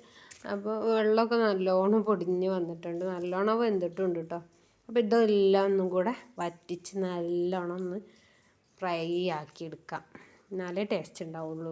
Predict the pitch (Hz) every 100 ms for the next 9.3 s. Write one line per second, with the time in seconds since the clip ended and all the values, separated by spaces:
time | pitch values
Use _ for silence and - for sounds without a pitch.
0 | 180 196 226 254 220 196 190 208 214 240
1 | 247 214 202 - - 208 214 220 220 220
2 | 247 226 214 220 180 - 175 170 160 151
3 | 170 160 - - - _ _ _ _ _
4 | _ _ _ _ _ _ _ _ _ _
5 | - 220 214 208 220 220 196 190 202 208
6 | 196 175 - 214 208 175 170 165 175 240
7 | - _ _ _ _ _ _ _ _ _
8 | _ - 180 190 190 185 185 214 202 190
9 | 190 185 185